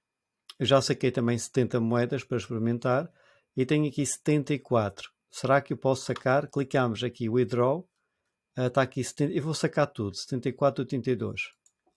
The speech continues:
Ok? E agora diz aqui, ah, para, ah, se eu, se eu sacar já, vou, vou ter então aqui uma taxa de trinta por cento.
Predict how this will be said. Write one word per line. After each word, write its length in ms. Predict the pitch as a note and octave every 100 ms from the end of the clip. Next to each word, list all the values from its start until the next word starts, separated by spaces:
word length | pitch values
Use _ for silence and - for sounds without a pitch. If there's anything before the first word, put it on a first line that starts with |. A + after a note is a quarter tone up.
| -
Ok? 280 | A2 - C3 D3 F#3+ _ _ _ -
E 80 | C3+
agora 260 | C#3 D#3+
diz 180 | E3 D3+
aqui, 460 | D#3+ - B2+ G2+ - _ _ _ - _ -
ah, 260 | C3 C3 B2+
para, 360 | - D#3 D3+ C3
ah, 680 | B2+ G3 C3 B2+ B2 B2 C3 _ _ -
se 220 | - -
eu, 200 | E3+ F#3
se 200 | - -
eu 100 | E3
sacar 460 | - E3 - C#3 A2
já, 580 | G#2+ A2+ C3+ E3+ A2 A#2 _ _ _ _ _ _ -
vou, 540 | - D3 C#3+ C#3+ -
vou 140 | B2+ C#3
ter 240 | - C#3
então 320 | C#3+ B2+ C#3
aqui 180 | C3+ -
uma 160 | C3+ C3+
taxa 340 | C3+ C3 C#3+
de 60 | A#2+
trinta 340 | - C#3 C3+
por 120 | C3
cento. 380 | - C#3 A2 -